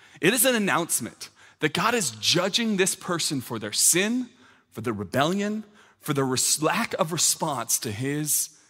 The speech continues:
commands. Uh, I want you to know that what we're gonna see here is these five woes against Babylon, these five things that God is passionate about, that God cares about. And then I'm gonna say a sentence that might actually bother some of you.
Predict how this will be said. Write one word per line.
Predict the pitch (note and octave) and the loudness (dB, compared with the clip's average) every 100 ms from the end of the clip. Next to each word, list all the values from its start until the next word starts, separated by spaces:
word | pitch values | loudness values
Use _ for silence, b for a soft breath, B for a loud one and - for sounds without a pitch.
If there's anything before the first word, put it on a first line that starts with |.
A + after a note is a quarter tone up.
| b | b
commands. | C#3+ C3 A#2+ G#2 G#2 - B B B B | 0 0 0 -2 0 -2 B B B B
Uh, | |
I | C3 | 0
want | C3 D3+ - | 2 0 -2
you | |
to | A#2 D#3 | 0 0
know | C#3 C#3 C3+ | 2 2 2
that | C3 | 0
what | B2+ B2+ | -2 -2
we're | C3+ | -2
gonna | D3 | 0
see | B2+ - D#3 D3 | 2 2 2 -2
here | B2 A2+ | -2 -2
is | A2+ A#2+ | -2 -4
these | C3 A#2+ | -2 -4
five | - C#3 C#3 E3 E3+ | -4 0 0 0 -2
woes | C3 C#3 C#3+ C#3+ | -2 0 0 -2
against | C3+ C3 B2+ - | -4 -2 -4 -2
Babylon, | B2+ B2 A#2+ A2 A2 | 0 0 -2 -4 -2
these | A#2+ - | -2 -4
five | - C#3+ E3+ G3 | -2 0 0 0
things | - E3+ D3 | -2 -2 0
that | B2+ | -2
God | A#2+ C3 | 0 0
is | B2+ - | 0 -8
passionate | - D3+ C#3+ - B2 G#2+ | -10 -8 -6 -6 -6 -6
about, | G2 G2 B B B | -4 -6 B B B
that | C#3 | -2
God | D#3 D3 C#3+ | 2 0 -2
cares | - D#3+ D#3 E3 C3 | -6 -2 0 0 -2
about. | A2+ G#2+ F2+ - B B B | -4 -4 -4 -6 B B B
And | C3 | 0
then | |
I'm | F3+ | 2
gonna | A#3 | 2
say | G#3 G#3 E3+ | 2 2 2
a | |
sentence | C3+ E3 D3+ B2+ | 2 0 0 -2
that | - B2 | -4 -2
might | C3 | -2
actually | D#3 - D3+ | -2 -4 -6
bother | B2 G#2 A#2 A#2+ A#2+ A#2 - | -6 -2 -2 -2 -6 -10 -10
some | - B2+ A2 | -6 -4 -4
of | F#2 | -6
you. | G2+ | -10